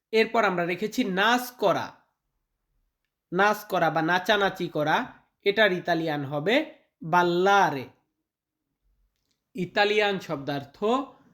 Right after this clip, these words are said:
বাল্লারে মানে হচ্ছে নাচ করা। এখানে আমরা রেখেছি গান করা। গান করা বা গান গাওয়া,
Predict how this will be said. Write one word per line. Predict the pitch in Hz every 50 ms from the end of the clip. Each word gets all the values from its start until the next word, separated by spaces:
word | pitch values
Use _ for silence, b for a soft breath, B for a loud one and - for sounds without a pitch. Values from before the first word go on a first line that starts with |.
| _ _ _ _
বাল্লারে | 170 147 147 165 165 165 160 160 165 180 190 190 180 156 143 143 160 196 233 294 302 - - _ _ _ -
মানে | 156 160 165 175 175
হচ্ছে | 196 202 - - - - 294
নাচ | 247 208 185 180 170 175 -
করা। | - - 151 135 117 101 - - _ _ _ _ _ - - - - _ _ _ _ _ _ _ _ _ _ _ _ _ _ _ _ _ _ _ _ _ _ _ _ _ _ _ _ _
এখানে | - 226 233 262 277 262 254
আমরা | 254 220 190 175
রেখেছি | 160 170 165 - 202 185 - - 269
গান | 208 165 147 180 185 202 214 226 226 226 -
করা। | - 190 170 143 131 113 - - _ _ _ _ _ _ _ _ _ _ _ _ _ _ _ _ _ _ _ _ _ _ _ _ _ _ _ _ _ _ _ _ _ _ _ _ _ _ _ _ _ _ - 190 175
গান | 190 196 190 196 196 202
করা | 196 - 180 175 165 160 165
বা | 156 160 160
গান | 156 147 175 165 165 180 175 175 160
গাওয়া, | 156 180 175 170 160 156 147 151